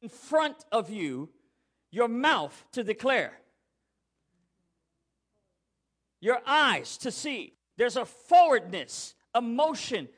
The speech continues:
that happens. God wants you to move forward. There's a reason why your legs move forward. The inability to move is a word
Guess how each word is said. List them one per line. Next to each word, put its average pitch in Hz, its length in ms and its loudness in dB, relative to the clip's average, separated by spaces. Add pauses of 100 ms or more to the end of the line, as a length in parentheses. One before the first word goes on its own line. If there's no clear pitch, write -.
(140)
that 233 100 -2
happens. 208 500 -4 (200)
God 285 320 4
wants 262 340 -4
you 254 60 -6
to 233 100 -4
move 240 380 -2 (160)
forward. 285 600 6 (2250)
There's 196 160 -4
a 262 60 -2
reason 302 320 -6
why 262 140 2
your 254 220 2
legs 254 600 0 (160)
move 269 360 -2 (200)
forward. 269 680 4 (2750)
The 254 160 -4
inability 294 540 0
to 240 60 -8
move 247 680 0 (1500)
is 165 120 -8
a 220 60 0
word 233 600 2